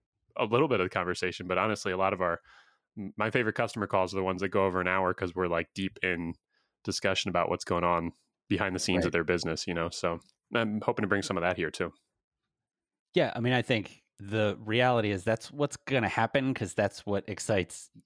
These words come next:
Speaker 2: you and, uh,
Speaker 1: <laughs>
Speaker 2: me,
Speaker 1: Okay.
Speaker 2: who are the hosts of this show.
Speaker 1: <laughs>
Speaker 2: The, no, the, but,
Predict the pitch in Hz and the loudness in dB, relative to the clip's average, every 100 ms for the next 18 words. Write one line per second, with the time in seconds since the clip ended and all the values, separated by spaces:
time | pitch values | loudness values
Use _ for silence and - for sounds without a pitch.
0 | - 101 95 98 104 95 _ _ _ _ | -14 -4 0 0 0 -4 _ _ _ _
1 | _ - 95 90 85 - - 160 98 85 | _ -2 -2 -2 -6 -8 -4 -2 0 -2
2 | 87 - - - - - 120 120 127 160 | -4 -6 -14 -12 -12 -4 0 2 4 2
3 | - _ _ - - 139 123 127 117 113 | -2 _ _ -20 -10 -2 2 2 2 2
4 | 113 - 226 220 - - 269 311 135 - | 0 0 2 2 2 2 2 2 0 -4
5 | - - - - 147 156 147 135 - 151 | -12 -12 -14 -10 0 2 4 0 2 4
6 | 131 127 131 - _ - - - 143 151 | 4 2 0 -2 _ -14 -12 -6 0 0